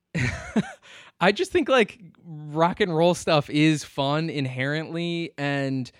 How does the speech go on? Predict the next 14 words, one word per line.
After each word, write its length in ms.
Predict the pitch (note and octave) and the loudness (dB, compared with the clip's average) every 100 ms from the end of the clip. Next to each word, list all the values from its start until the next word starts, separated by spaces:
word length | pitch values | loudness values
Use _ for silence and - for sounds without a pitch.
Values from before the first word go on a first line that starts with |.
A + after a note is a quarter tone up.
| _ _ _ _ _ _ _ - | _ _ _ _ _ _ _ -10
sometimes 560 | - E3 E3+ F#3+ F3+ | -4 -2 0 0 0
it 80 | E3+ | -2
feels 240 | F3 E3 | 0 0
like 160 | D#3+ D3+ | 0 -2
that 160 | D#3 - | -2 -2
gets 200 | D3+ D#3 | -4 -4
a 40 | |
little 340 | C3+ C#3 C#3+ | -2 0 0
lost 320 | C3 B2+ C3 D3 | 0 0 -2 -4
in 100 | C#3 | -4
the 80 | |
sauce. 520 | B2 B2+ A#2 C#3 D3+ C#3+ | -4 -4 -2 -2 -4 -6
Like, 200 | B2+ C3 | -6 -6
we, 280 | B2+ B2+ | -6 -6